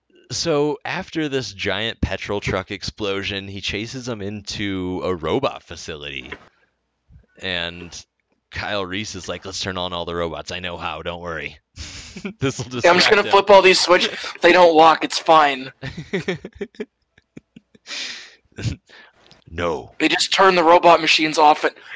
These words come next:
Speaker 2: they don't, like, put them behind glass or lock or anything. It's, it's okay.
Speaker 1: Damn it, Kyle.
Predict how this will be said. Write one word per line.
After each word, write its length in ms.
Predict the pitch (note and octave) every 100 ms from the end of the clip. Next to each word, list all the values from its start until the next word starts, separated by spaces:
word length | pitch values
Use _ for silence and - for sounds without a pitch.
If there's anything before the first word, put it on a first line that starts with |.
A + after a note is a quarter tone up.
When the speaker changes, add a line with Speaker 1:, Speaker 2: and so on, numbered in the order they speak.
| -
Speaker 2:
they 80 | C#3+
don't, 240 | D3 D3+
like, 260 | C#3+ C#3 -
put 200 | E3 -
them 120 | C#3+
behind 340 | C#3 D3 C#3
glass 380 | C3 C3+ C3 -
or 60 | B2+
lock 320 | B2 B2 - - - _ B2+
or 100 | C#3+
anything. 380 | B2+ B2 B2+ A#2
It's, 260 | A#2+ - -
it's 180 | -
okay. 360 | C3 - B2+ A#2 - _
Speaker 1:
Damn 260 | - B2+ B2
it, 140 | G#2
Kyle. 420 | - D2+ D2 B1+